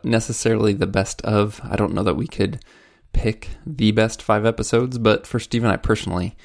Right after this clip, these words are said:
we wanted to pick five of our favorites. That list definitely would not be complete without Paul,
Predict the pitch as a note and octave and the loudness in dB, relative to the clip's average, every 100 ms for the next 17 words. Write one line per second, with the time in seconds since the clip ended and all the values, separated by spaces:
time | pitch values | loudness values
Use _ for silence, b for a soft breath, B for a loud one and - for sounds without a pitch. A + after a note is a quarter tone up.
0 | B B B B A2 F#2+ F#2 G2 A2+ F#2+ | B B B B 2 2 2 0 0 0
1 | - - _ _ - - F#2 F#2 F#2 - | -2 -20 _ _ -12 -4 -2 0 -2 -4
2 | D3 E2 - - - - - - - b | -2 -2 -2 -2 -2 -4 -6 -12 -16 b
3 | b b b b b G2+ A2+ B2 B2 B2+ | b b b b b -4 0 0 0 4
4 | A#2+ A2+ - A2+ G#2 G#2 - A#2 G2 F#2+ | 4 2 -4 -8 0 0 2 0 0 0
5 | F2 G#2 - A2 G2 G2 F#2+ F#2+ - F#2 | -4 -6 -6 0 2 2 -2 -4 -6 -6
6 | - G2 - - - F2+ G2+ G#2+ F#2+ - | -4 -4 -4 -12 -8 -2 0 0 0 -2
7 | - - - - F#2 F2+ - | -10 -18 -4 0 0 -2 -8